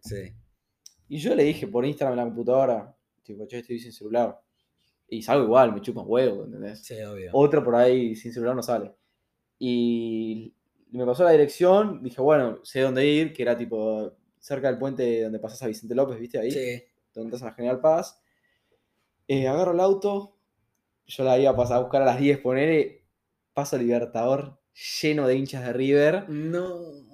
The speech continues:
Speaker 2: Todo cortado, digo, "La concha del mono". Claro, no tengo manera de avisarle que estoy llegando como
Speaker 1: Eso es muy
Speaker 2: cuarenta
Speaker 1: loco.
Speaker 2: minutos tarde, boludo.
Speaker 1: Eso es muy loco.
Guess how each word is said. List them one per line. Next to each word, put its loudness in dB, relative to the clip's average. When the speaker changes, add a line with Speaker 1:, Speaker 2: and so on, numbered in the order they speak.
Speaker 2:
Todo 6
cortado, 6
digo, 4
"La 0
concha 2
del 0
mono". 0
Claro, 4
no -4
tengo -2
manera 0
de 4
avisarle -2
que -8
estoy -10
llegando -6
como -6
Speaker 1:
Eso -4
es -6
muy -6
Speaker 2:
cuarenta 4
Speaker 1:
loco. 0
Speaker 2:
minutos -2
tarde, 4
boludo. 0
Speaker 1:
Eso -4
es -16
muy -10
loco. -8